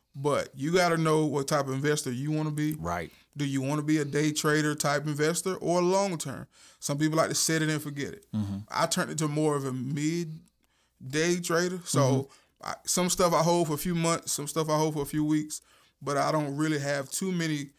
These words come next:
Speaker 1: that go past a year.
Speaker 2: Okay.
Speaker 1: Um, other than, like, I put some in BlockFi. I don't know if you know BlockFi,
Speaker 2: Oh, yeah.
Speaker 1: but,
Speaker 2: Oh, yeah.
Speaker 1: um,
Speaker 2: Get that
Speaker 1: that's where you,
Speaker 2: interest.
Speaker 1: you can, yeah, you can put it in there and get interest. So, um, that's where my Bitcoin sits. But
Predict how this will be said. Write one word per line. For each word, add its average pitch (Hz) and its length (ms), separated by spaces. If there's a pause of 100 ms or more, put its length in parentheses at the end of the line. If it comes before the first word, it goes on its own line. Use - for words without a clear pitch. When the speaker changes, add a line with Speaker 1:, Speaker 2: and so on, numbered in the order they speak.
(260)
Speaker 1:
that 135 160
go 147 160
past 143 400
a 110 60
year. 135 400 (200)
Speaker 2:
Okay. 87 220
Speaker 1:
Um, 147 400
other 151 240
than, 139 140
like, 139 220 (760)
I - 80
put 170 200
some 160 260
in 143 160
BlockFi. 143 680
I - 260
don't 135 100
know 135 40
if 135 100
you - 20
know 131 60
BlockFi, 139 300
Speaker 2:
Oh, 110 80
yeah. 113 180
Speaker 1:
but, 69 160
Speaker 2:
Oh, 90 80
yeah. 92 180 (180)
Speaker 1:
um, - 80
Speaker 2:
Get - 0
that - 80
Speaker 1:
that's - 160
where 127 120
you, - 120
Speaker 2:
interest. - 240
Speaker 1:
you 156 160
can, 151 180
yeah, 170 200
you 156 180
can 160 120
put 175 140
it 170 80
in 170 80
there 160 120
and 151 80
get 151 180
interest. 160 420
So, 139 260 (440)
um, 131 240 (400)
that's 165 260
where 160 80
my 143 140
Bitcoin 139 500
sits. - 460
But 143 420